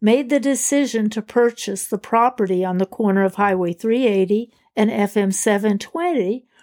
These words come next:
right over by the historic Methodist Church. It totaled about point two square miles. The men cut in a road and set up pads for mobile homes,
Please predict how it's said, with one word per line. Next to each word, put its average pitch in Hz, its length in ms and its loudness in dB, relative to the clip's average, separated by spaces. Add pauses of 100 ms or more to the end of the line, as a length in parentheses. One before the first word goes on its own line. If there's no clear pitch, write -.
(160)
right 208 260 4
over 240 320 2
by 214 240 2
the 214 140 2
historic 202 720 -4
Methodist 214 720 -4
Church. - 720 -8 (560)
It 247 160 0
totaled 262 640 0
about 180 400 -2 (140)
point - 460 0
two 254 280 -2
square 214 440 -2
miles. - 1040 -8 (760)
The 202 120 4
men 220 520 2 (180)
cut 233 280 2
in 285 180 0
a 320 80 0
road 214 580 0 (140)
and 220 180 2
set 202 260 0
up 226 220 0
pads 208 540 -4
for 196 180 -2
mobile 190 460 0
homes, - 720 -16